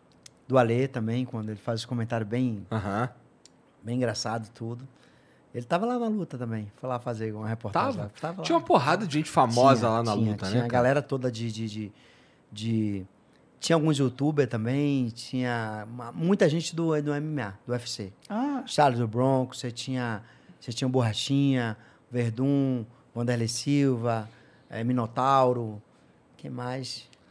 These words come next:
Speaker 1: Tinha uma galera boa, tinha
Speaker 2: Foi uma festa foda.
Speaker 1: É, é. Tinha
Speaker 2: Como
Speaker 1: até
Speaker 2: é que tu
Speaker 1: Global
Speaker 2: foi pra
Speaker 1: lá.
Speaker 2: lá, a viagem? Foi de jatinho?
Speaker 1: Não, fui normal mesmo, fui,
Speaker 2: É?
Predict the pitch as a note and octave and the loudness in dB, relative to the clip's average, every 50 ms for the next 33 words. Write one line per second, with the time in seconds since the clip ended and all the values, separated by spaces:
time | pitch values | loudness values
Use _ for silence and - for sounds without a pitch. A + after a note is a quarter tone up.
0 | - - - D3+ D3+ D#3+ E3+ F#3+ A3+ A3+ F#3+ D3+ D3 C#3+ C3+ - - - C#3+ E3 | -20 -16 -16 -12 -8 -8 -8 -6 -6 -4 -2 0 0 0 0 -4 -6 -2 2 2
1 | D#3+ B2+ A#2+ C#3+ D#3 - - D#3 - - - B2+ B2 A#2+ G#2+ - B2+ A#2+ C#3 D3 | 2 4 2 0 -2 -2 -6 -10 -10 -6 -2 0 0 2 0 0 -2 -4 -4 -6
2 | - - C3 B2+ C#3 F3 - - _ _ _ _ _ _ _ _ _ _ _ _ | -8 -8 -8 -8 -8 -10 -16 -20 _ _ _ _ _ _ _ _ _ _ _ _
3 | _ _ _ - - C3+ D3+ G3+ G#3 G#3+ - F#3+ F#3+ F3 D3+ D#3+ E3 F3 F#3 F3+ | _ _ _ -12 -6 4 6 6 6 6 4 6 4 6 8 8 8 10 10 8
4 | E3+ E3 D#3 D3 C#3 C3 D3 C3 B2 A2 - A#2+ A#2+ A#2 A#2 A#2 A2 A2 - - | 8 8 8 6 6 6 6 6 4 4 2 -2 -2 0 2 0 0 0 -2 -2
5 | E3+ E3 C3+ G2+ - - - - - - - - - _ - D#3 D#3 D#3+ E3 E3 | -2 -2 -2 -4 -8 -12 -18 -18 -18 -18 -18 -20 -20 _ 0 4 6 8 8 8
6 | E3 E3 - E3+ E3+ F3 D3+ C3 B2 A2+ A2+ A2 A2+ A2 A2 A2+ - - C3+ B2+ | 6 6 2 -2 0 0 0 2 2 0 0 2 2 0 0 -2 -2 -2 0 4
7 | A#2 B2+ C3+ | 6 6 6